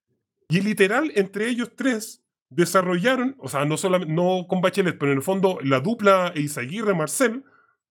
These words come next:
desarrollaron para el gobierno de Lagos lo que se llamaba la regla fiscal, que hasta el día de hoy se usa. Que es también toda esta nueva política monetaria justamente de reajuste y, y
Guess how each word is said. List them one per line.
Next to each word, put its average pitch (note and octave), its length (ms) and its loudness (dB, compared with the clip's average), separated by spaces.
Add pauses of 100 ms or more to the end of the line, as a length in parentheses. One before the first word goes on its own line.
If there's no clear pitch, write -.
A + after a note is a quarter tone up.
(220)
desarrollaron G#3 880 0
para E3 140 0
el D#3 80 -2
gobierno B3 360 0
de B3 100 2
Lagos C4 360 0
lo G3 120 -2
que G3 80 -6
se G3 120 -4
llamaba G3 380 4
la F#3+ 100 0
regla F#3 240 -4
fiscal, - 480 -10 (120)
que D3+ 80 -4
hasta C#3+ 160 -6
el C#3+ 80 -2
día D3+ 140 0
de D3+ 100 0
hoy A3+ 100 0
se G3 120 -4
usa. - 280 -8 (1400)
Que D#3+ 80 0
es D3 100 -4
también D#3+ 300 0
toda C4+ 160 0
esta D4 160 0
nueva A#3+ 240 0
política A3 480 0 (120)
monetaria G3+ 540 2
justamente G3 560 -4
de F3+ 120 -2
reajuste F3+ 520 -4
y, D#3+ 500 -2
y C#3 300 -14